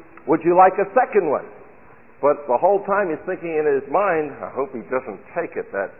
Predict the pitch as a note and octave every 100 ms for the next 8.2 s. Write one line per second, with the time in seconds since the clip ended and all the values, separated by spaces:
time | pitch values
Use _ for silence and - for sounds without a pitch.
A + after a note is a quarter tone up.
0 | - B2+ C3+ - - - - - B2 -
1 | C3 A2+ - - - - - C3 F#3 B2+
2 | B2+ - B2 B2+ - B2+ C3 B2 A#2+ -
3 | - - A3+ - D3 D#3+ E3+ G#3 C#4+ F#3
4 | A#2 A2 F#2+ F#2+ G2+ B2+ C3 - B2+ -
5 | - C#3 B2+ - B2+ - A#2 G#2+ - B3
6 | F3+ - - - - - - - B2 A#2
7 | A2 A2+ A2+ D#3 C3 - C#4 A3 A#3 G#3
8 | F3+ D#3+